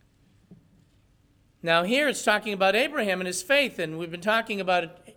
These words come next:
uh, faith today and walking by faith. If you look at verse twenty-three, "Now not for his sake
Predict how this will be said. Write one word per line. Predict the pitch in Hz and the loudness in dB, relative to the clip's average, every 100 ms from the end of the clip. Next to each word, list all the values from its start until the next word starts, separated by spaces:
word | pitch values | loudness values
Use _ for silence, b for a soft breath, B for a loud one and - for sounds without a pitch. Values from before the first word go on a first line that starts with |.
| - | -4
uh, | 160 | -2
faith | 160 226 220 220 | -2 -2 -2 -2
today | 190 170 233 | -6 -2 0
and | 180 165 | 0 0
walking | 208 254 214 | 0 0 -2
by | 156 151 | 0 0
faith. | - 165 196 | 0 -4 -2
If | |
you | 196 | -4
look | 233 | -4
at | 233 | -4
verse | 214 214 | -6 -6
twenty-three, | 208 185 208 233 160 B B B B B | -6 -6 -4 -4 -4 B B B B B
"Now | 190 202 | 2 2
not | 202 220 285 330 | 4 4 4 2
for | 262 214 | -4 -4
his | 240 294 262 - - _ | -2 -2 -4 -6 -10 _
sake | - - 202 165 202 - - | -8 -2 2 2 2 -6 -20